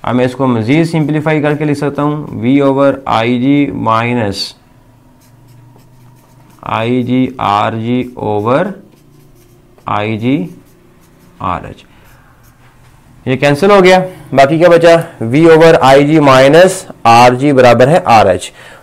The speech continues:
तो ये वाला formula बन जाएगा, वो मैं यहाँ पे लिख देता हूँ।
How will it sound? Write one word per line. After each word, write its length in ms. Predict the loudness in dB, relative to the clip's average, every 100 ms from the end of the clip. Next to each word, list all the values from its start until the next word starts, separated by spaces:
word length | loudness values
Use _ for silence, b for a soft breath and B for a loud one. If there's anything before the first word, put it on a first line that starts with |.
| B
तो 80 | -2
ये 180 | 2
वाला 220 | 4 6 4
formula 420 | 4 2 4 4
बन 220 | 4 4
जाएगा, 420 | 4 4 2 2 -6 _ _ _ _ _ -8
वो 80 | -4
मैं 140 | -2
यहाँ 160 | 0 -2
पे 100 | -2
लिख 140 | -2
देता 320 | -2 -2 0
हूँ। 320 | 0 0 -4